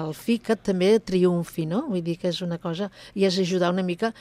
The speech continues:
a tots, eh, les persones que porteu al davant de, de l'organització de, d'aquest ficat, no? Perquè jo sé que el mal de cap més gran que teniu és quan arriba també tot aquest, em, volum de gent,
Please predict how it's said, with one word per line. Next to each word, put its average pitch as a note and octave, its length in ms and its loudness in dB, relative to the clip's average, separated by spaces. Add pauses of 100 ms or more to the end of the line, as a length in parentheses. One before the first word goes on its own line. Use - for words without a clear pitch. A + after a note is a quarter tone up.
(480)
a G3+ 220 2
tots, A3 640 8
eh, F#3+ 600 4
les F3+ 160 -2
persones G3 440 0
que G3+ 140 0
porteu F#3+ 800 2
al F3 220 -2
davant F3 280 0
de, G3 200 0
de F#3 80 -2
l'organització F3 880 0
de, E3 220 -4
d'aquest E3+ 420 -10
ficat, F3 320 -12
no? F#3 160 -6
Perquè G3 240 -8
jo F3+ 60 -4
sé F3+ 160 -8
que - 80 -6
el F3+ 80 -2
mal E3+ 180 -2
de E3+ 100 -6
cap F#3 220 -6
més F#3 400 -8
gran F3+ 180 -4
que F#3 140 -8
teniu F3+ 240 -6
és F#3+ 100 -6
quan F#3+ 160 -6
arriba F3+ 300 -4
també F3+ 300 -4 (640)
tot G#3 180 2
aquest, F#3+ 420 -2
em, F#3 420 0
volum G#3 440 8
de F#3 100 2
gent, F#3+ 260 -2